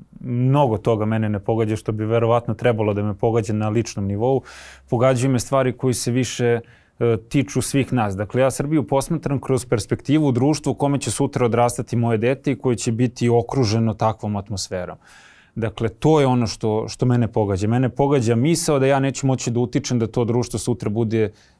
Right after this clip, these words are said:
iole pristojnije. Što se tiče našeg odrastanja, mislim, ono je stvarno bilo, ovaj, spektakularno i nezaboravno u tom kontekstu i vremenskom i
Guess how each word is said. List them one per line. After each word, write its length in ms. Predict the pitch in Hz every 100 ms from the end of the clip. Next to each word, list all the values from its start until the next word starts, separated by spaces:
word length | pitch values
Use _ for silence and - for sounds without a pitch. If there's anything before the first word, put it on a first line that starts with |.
| _
iole 360 | 127 120 110 101
pristojnije. 560 | 110 - 98 90 82 - _ _ _
Što 160 | - -
se 60 | -
tiče 240 | 156 151
našeg 340 | 147 147 156
odrastanja, 500 | 131 120 127 131 147
mislim, 240 | 127 - 127
ono 80 | 123
je 60 |
stvarno 260 | 123 127 120
bilo, 280 | 123 120 117
ovaj, 540 | 113 110 110 107 107
spektakularno 720 | - 123 - 113 - 110 113
i 60 | 113
nezaboravno 680 | 117 107 101 101 98 98 98
u 60 | 101
tom 240 | 117 107
kontekstu 540 | - 110 107 117 -
i 40 | 104
vremenskom 640 | 104 110 104 - - 92 - _ - - _ -
i 280 | 113 107